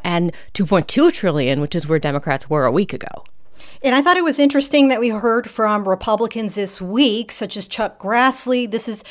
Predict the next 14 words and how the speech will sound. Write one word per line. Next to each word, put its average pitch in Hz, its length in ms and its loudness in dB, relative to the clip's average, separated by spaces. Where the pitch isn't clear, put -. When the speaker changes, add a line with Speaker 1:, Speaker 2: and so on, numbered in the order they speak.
Speaker 2:
a 214 100 -4
key 240 200 -2
lawmaker 202 640 0
for 190 340 0
Senate 196 320 -4
Republicans, 208 640 -2
saying 202 420 -2
that 190 180 -2
he 233 120 0
was 277 160 2
on 262 220 2
board, 190 520 0
uh, 196 400 0
with 190 380 -4